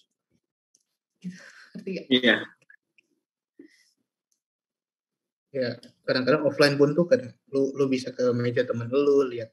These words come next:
Speaker 3: "Ah, kerjaan dia jelek, kerjaan gue lebih bagus." Bisa membanggakan diri sendiri. Kalau ini kan lu nggak bisa kan.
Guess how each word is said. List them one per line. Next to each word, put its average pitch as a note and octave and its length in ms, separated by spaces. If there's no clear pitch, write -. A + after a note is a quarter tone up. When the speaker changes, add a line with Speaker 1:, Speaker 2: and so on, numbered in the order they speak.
Speaker 3:
"Ah, F#3 160
kerjaan B2+ 400
dia C#3+ 160
jelek, E3 800
kerjaan C3+ 320
gue D3 80
lebih C#3+ 160
bagus." C3 640
Bisa - 240
membanggakan D3+ 480
diri C3 160
sendiri. A#2+ 400
Kalau C3 240
ini D3+ 160
kan F#3 160
lu F3 80
nggak C#3 160
bisa C3+ 240
kan. A#2+ 160